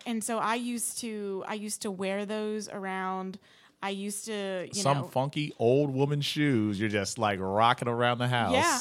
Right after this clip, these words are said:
Speaker 1: I, I would.
Speaker 2: Ten
Speaker 1: And,
Speaker 2: times too big for you.
Speaker 1: but, you know, w-, for better or worse, my dad told me that I just did not have the body type for, for a ballerina, which is, you know, a hundred, a hundred pounds and, like, six foot.
Speaker 2: To be fair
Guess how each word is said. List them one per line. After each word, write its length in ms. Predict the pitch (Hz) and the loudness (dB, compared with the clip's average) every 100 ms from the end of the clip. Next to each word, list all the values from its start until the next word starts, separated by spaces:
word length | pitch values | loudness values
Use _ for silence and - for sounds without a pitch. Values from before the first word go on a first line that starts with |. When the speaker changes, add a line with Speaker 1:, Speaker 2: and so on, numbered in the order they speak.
| - | -2
Speaker 1:
I, 320 | 240 214 226 | -6 -4 -6
I 20 | |
would. 380 | 214 254 240 185 | -4 -6 -6 -4
Speaker 2:
Ten 160 | - 214 | 0 2
Speaker 1:
And, 100 | 208 | 2
Speaker 2:
times 220 | 127 131 | 2 0
too 100 | 135 | -4
big 220 | 123 104 | -4 -6
for 100 | 78 | -6
you. 120 | 82 | -2
Speaker 1:
but, 260 | 139 220 196 | 0 0 -2
you 100 | 214 | -4
know, 380 | 214 196 190 202 _ _ _ - | -4 -4 -6 -10 _ _ _ -20
w-, 180 | 202 - _ _ _ | -20 -20 _ _ _
for 140 | - 233 | -8 -4
better 260 | 220 220 | 0 0
or 100 | 208 | 0
worse, 460 | 196 202 190 190 - - | -2 -2 -4 -6 -10 -12
my 220 | 214 202 | -8 -6
dad 360 | 196 185 180 190 | -4 -4 -4 -6
told 220 | 208 190 | -6 -4
me 260 | 190 185 170 | -6 -6 -6
that 300 | 175 170 - | -4 -4 -4
I 160 | 190 180 | -6 -6
just 200 | 180 - | -8 -10
did 140 | 185 | -6
not 220 | 180 175 | -6 -6
have 180 | 196 170 | -8 -10
the 80 | 185 | -6
body 280 | 170 160 165 | -6 -6 -8
type 340 | 185 135 - - - | -6 -8 -8 -16 -18
for, 500 | - 202 170 151 - _ | -10 -6 -4 -6 -10 _
for 120 | - 190 | -10 -6
a 20 | |
ballerina, 640 | 170 156 160 147 101 120 | -4 -4 -6 -8 -10 -12
which 220 | - 208 196 | -10 -10 -8
is, 260 | 143 180 | -12 -10
you 100 | 196 | -10
know, 260 | 175 151 165 _ _ _ _ _ - | -8 -10 -12 _ _ _ _ _ -16
a 40 | |
hundred, 500 | 214 220 202 196 180 - - | -10 -8 -6 -8 -10 -14 -10
a 60 | |
hundred 340 | 196 196 185 - | -6 -4 -4 -6
pounds 420 | 202 185 185 185 | -6 -4 -4 -6
and, 100 | 175 | -6
like, 220 | 170 151 | -6 -8
six 300 | - - - | -8 -8 -10
foot. 240 | - - - _ _ _ | -12 -12 -16 _ _ _
Speaker 2:
To 200 | - 107 | -8 -4
be 120 | 120 127 | -2 -2
fair 420 | 131 104 82 | 0 -2 -4